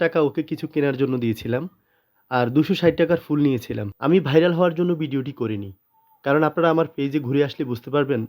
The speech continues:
আমি এই রিলেটেড কাজ করি। পথশিশু অসহায় মানুষ নিয়ে আমি কাজ করি। আমি দুই হাজার সতেরো সাল থেকে অনলাইনে কাজ করি। আমি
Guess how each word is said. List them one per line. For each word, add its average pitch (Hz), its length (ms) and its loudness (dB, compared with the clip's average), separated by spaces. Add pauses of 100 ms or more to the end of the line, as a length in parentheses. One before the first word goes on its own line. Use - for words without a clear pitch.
আমি 147 120 2 (140)
এই 160 140 6
রিলেটেড 156 420 0
কাজ 123 100 -2 (100)
করি। 101 180 -8 (600)
পথশিশু 165 480 0 (100)
অসহায় 151 400 -2
মানুষ 123 240 -2
নিয়ে 143 180 0
আমি 123 180 -2
কাজ 117 100 -8 (100)
করি। 101 180 -10 (840)
আমি 143 120 4 (100)
দুই 170 140 6
হাজার 170 240 2
সতেরো 156 380 0
সাল 147 200 2
থেকে 151 140 -4 (100)
অনলাইনে 123 360 -2
কাজ 113 120 -4 (100)
করি। 98 160 -10 (680)
আমি 143 160 4